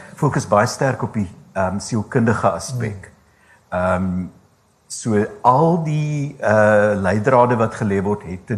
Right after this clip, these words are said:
Speaker 1: doen met 'n sielkundige profiel
Speaker 2: Ja.
Speaker 1: van die moordenaar.
Speaker 2: Ja.
Speaker 1: En dit het my meer geïnteresseer as om 'n naalbyt storie te skryf van wie gaan vir wie
Speaker 2: Ja,
Speaker 1: volgende
Speaker 2: ja.
Speaker 1: vermoor.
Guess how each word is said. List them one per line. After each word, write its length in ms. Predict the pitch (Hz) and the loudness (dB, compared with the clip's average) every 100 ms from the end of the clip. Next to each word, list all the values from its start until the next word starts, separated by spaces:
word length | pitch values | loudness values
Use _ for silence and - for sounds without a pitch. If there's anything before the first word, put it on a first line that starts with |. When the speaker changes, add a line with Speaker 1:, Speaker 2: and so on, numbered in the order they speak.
| 82 | -6
Speaker 1:
doen 260 | 98 98 | -2 -2
met 240 | 95 98 104 | -2 -4 -8
'n 60 | |
sielkundige 840 | 95 - 104 90 - 117 113 110 113 | -14 -8 -8 -8 -4 -2 -2 -4 -6
profiel 800 | - 107 - - 131 98 69 65 _ _ _ _ | -8 -10 -10 -8 -2 -2 -4 -12 _ _ _ _
Speaker 2:
Ja. 160 | 104 95 | -12 -2
Speaker 1:
van 220 | 104 104 | 2 2
die 120 | 98 | 0
moordenaar. 680 | 90 80 80 76 104 98 - | -2 -4 -6 -6 -8 -8 -8
Speaker 2:
Ja. 80 | - - _ - 98 | -12 -20 _ -10 -6
Speaker 1:
En 80 | |
dit 160 | 87 120 | -2 0
het 140 | 135 | 0
my 120 | 127 117 | 0 0
meer 260 | 95 95 | 0 -2
geïnteresseer 640 | 95 117 110 101 - 107 - | -4 -8 -8 -10 -4 -4 0
as 260 | 104 - - | -2 -2 -6
om 200 | 101 98 - | -6 -6 -4
'n 180 | 95 87 | -4 -2
naalbyt 760 | 87 95 107 95 98 95 - | 0 2 2 4 2 2 -2
storie 480 | - - 113 98 95 | -12 -6 -2 0 -2
te 120 | 98 | -4
skryf 720 | 98 - - 98 90 90 - - - - - | -8 -8 -4 -2 0 -2 -10 -20 -20 -20 -14
van 380 | - 104 92 85 - | -4 -2 -2 -4 -12
wie 260 | - 82 101 | -12 -4 -2
gaan 260 | - 104 95 | 0 -2 -2
vir 180 | 98 80 | -6 -2
wie 100 | 101 | -2
Speaker 2:
Ja, 60 | 98 | -2
Speaker 1:
volgende 420 | 101 90 95 87 | -4 -4 -4 -6
Speaker 2:
ja. 60 | |
Speaker 1:
vermoor. 460 | 92 90 71 67 64 | -6 -8 -10 -12 -16